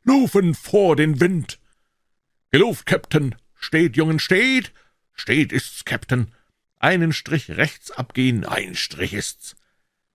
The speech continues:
Während die Jungen das Floß unverweilt gegen die Mitte des Stromes zutreiben ließen, verstand es sich von selbst, dass alle diese Befehle nur der Form halber erteilt wurden und weiter gar nichts zu bedeuten hatten. „Welche Segel führt das Boot? Hauptsegel, Topsegel und fliegenden Klüver, Captain!“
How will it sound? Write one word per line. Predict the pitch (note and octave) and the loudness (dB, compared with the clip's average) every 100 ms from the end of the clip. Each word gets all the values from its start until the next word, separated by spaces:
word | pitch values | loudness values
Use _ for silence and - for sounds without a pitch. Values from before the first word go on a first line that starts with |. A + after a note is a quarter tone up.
| _ _ _ | _ _ _
Während | - B2 C#3 B2 | -2 0 0 2
die | |
Jungen | A#2+ D3+ D3+ | 2 4 2
das | G2 - | -2 -2
Floß | A#2+ C#3+ - | 0 0 0
unverweilt | C#3 D3 A#2 F#2+ A2 | -2 0 0 0 0
gegen | - F#2 | -4 -4
die | F2 | -2
Mitte | A#2 G#2+ | -2 -2
des | - | -8
Stromes | - B2 C#3+ C3+ | -6 -2 -2 -2
zutreiben | C3+ - A2 A2 | -4 -4 -2 0
ließen, | G#2+ A2 - G#2+ - _ _ _ | -2 -4 -4 -8 -10 _ _ _
verstand | C3 B2+ D#3 | -2 0 -2
es | - | -4
sich | A#2+ | -10
von | - G#2+ | -6 -2
selbst, | A#2+ G#2 - | 0 0 -4
dass | E2+ | -12
alle | - F2 F2 | -8 -4 -4
diese | D#2+ D#2+ | -4 -6
Befehle | D#2 A#2 G2+ | -4 0 0
nur | E2+ D2+ | 0 -2
der | C#2+ | -4
Form | - F#2+ F#2+ | -4 -2 0
halber | F2 D#2 | -2 -6
erteilt | - - D#2+ E2 - | -6 -8 -6 -6 -4
wurden | E2 D2 | -6 -6
und | D#2 D#2 | -10 -6
weiter | D#2+ D#2+ | -6 -6
gar | D2+ F2 | -6 -4
nichts | F#2 E2+ - - - - | -4 -4 -8 -16 -18 -18
zu | - | -14
bedeuten | F#2+ A#2 G2+ - F#2+ | -8 -2 -2 -2 -4
hatten. | G2 - G2+ - - _ _ _ _ _ | -4 -4 -10 -10 -20 _ _ _ _ _
„Welche | - F3 - | -2 -2 -2
Segel | D#3+ G3 E3 | 0 0 0
führt | - A3 G#3 | 0 0 2
das | C3 - | -2 0
Boot? | C3 C#3 - - | 2 2 -2 -8
Hauptsegel, | - A#2+ - A#2 G#2+ | -6 -6 -4 -6 -4
Topsegel | C#3+ - - C3+ C3 | -2 -4 -4 -6 -2
und | C3+ | -4
fliegenden | - - D3+ F3+ F3 F#3 | -4 -4 -2 0 0 -2
Klüver, | - G#3+ A3+ E3 | 0 0 2 0
Captain!“ | G#2 - - | -2 -8 -6